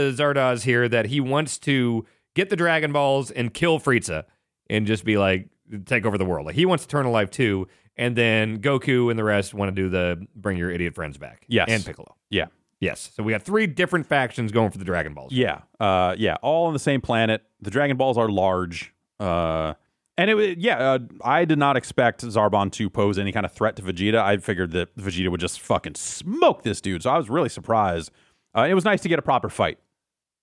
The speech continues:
Speaker 1: Yeah, I, I think I expected Zarbon and Dodaria to be kinda similar, as, like, they were kinda stationed as, you know, equals in the henchman hierarchy.
Speaker 2: Yeah.
Speaker 1: Uh, but no, Do-, Dodaria just got fucked up, and Zarbon's actually kinda awesome.
Speaker 2: Yeah. Um,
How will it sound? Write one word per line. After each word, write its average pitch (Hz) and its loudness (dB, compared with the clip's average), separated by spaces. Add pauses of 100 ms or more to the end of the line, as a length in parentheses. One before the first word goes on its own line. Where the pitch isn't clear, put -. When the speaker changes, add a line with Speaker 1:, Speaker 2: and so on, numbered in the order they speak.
(280)
Speaker 1:
Yeah, 214 2
I, 196 4
I - 2
think 202 -2
I 135 0
expected 139 -2
Zarbon 120 2
and 107 0
Dodaria 104 4
to 92 -2
be 92 0
kinda 92 -4
similar, 107 0
as, 85 -2
like, 90 -4
they 98 0
were 87 -4
kinda 92 -4
stationed 101 -2
as, 90 0
you 95 -4
know, 85 -2
equals 90 -2
in 90 -10
the 82 -6
henchman 85 -6
hierarchy. 85 -2
Speaker 2:
Yeah. 87 -2
Speaker 1:
Uh, 87 -2
but 101 -4
no, 147 0
Do-, 110 -4
Dodaria 110 2
just 92 -8
got 95 -2
fucked - -2
up, 95 2
and 82 -8 (120)
Zarbon's 82 2
actually 78 -2 (120)
kinda 80 -2
awesome. 71 -8
Speaker 2:
Yeah. 85 -8 (360)
Um, 95 0